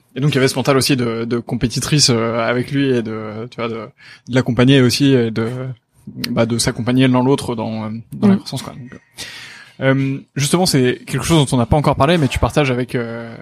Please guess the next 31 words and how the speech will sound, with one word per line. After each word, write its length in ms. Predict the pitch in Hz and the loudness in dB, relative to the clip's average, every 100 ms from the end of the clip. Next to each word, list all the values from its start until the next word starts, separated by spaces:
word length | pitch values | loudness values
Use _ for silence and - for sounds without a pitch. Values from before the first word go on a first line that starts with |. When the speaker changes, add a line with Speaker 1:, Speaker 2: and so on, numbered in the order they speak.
| - - | -14 -10
Speaker 1:
euh, 340 | 120 117 120 - | -8 -8 -12 -4
Manuel 320 | 131 143 131 | 2 4 4
Perrondet, 360 | 131 127 143 | 2 4 4
euh, 160 | 135 113 | 4 2
deux 160 | 120 131 | 0 0
points 160 | 139 | 0
communs, 220 | 135 147 | 0 -2
c'est 120 | 156 123 | -2 -2
que 60 | |
vous 80 | 113 | -2
êtes 100 | 113 | -6
tous 120 | - | -2
les 80 | 143 | 0
deux, 100 | 135 143 | 2 2
euh, 400 | 127 113 113 113 120 139 | 0 -2 -6 -10 -14 -10
meilleurs 220 | 131 151 131 | 2 2 2
sommeliers 260 | 139 131 | 2 2
de 40 | - | 0
France, 340 | 147 143 - _ | -4 -4 -8 _
meilleurs 320 | 165 139 139 139 | -2 4 4 4
ouvriers 200 | 135 131 | 2 0
de 60 | |
France. 380 | - 160 - - _ _ - - _ _ - | -2 -6 -6 -12 _ _ -20 -20 _ _ -6
Euh, 340 | 123 120 123 - | -4 -2 -6 0
mais 100 | 131 | 0
il 40 | |
me 20 | |
semble 160 | 127 160 | 2 0
que 60 | |
toi, 120 | - 151 | 0 0
c'est... 200 | - | -2